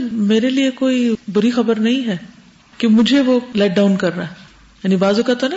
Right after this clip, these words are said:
کیونکہ ایک اچیور ہوتا ہے، کبھی دوسرا ہوتا ہے، اور اگر کوئی بری خبر سنا رہا ہے تو وہ میرے لیے کوئی برڈن نہیں ہے،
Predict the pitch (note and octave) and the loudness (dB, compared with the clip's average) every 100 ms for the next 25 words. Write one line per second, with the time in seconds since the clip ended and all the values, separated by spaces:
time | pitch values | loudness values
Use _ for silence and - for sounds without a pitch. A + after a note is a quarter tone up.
0 | G4+ D4+ C#4 A#3+ A#3+ A3+ A3+ G#3+ G#3+ G#3 | -4 -4 0 0 0 0 0 0 0 0
1 | G3+ G3+ F3 G#3 A#3 A#3+ F3+ - D3+ - | -2 -2 0 0 0 0 -2 -6 -12 -16
2 | - _ _ - B3 C#4 D4 D4+ C4+ D#4+ | -20 _ _ -2 0 2 2 2 2 2
3 | D#4+ D4+ D4 C4+ C4 D4 D4+ D4 C4 B3+ | 2 0 0 0 0 0 0 0 0 0
4 | C4 C4 C4 G#3 G3+ A3 A3+ A#3+ A#3+ | 0 0 0 2 2 2 2 0 0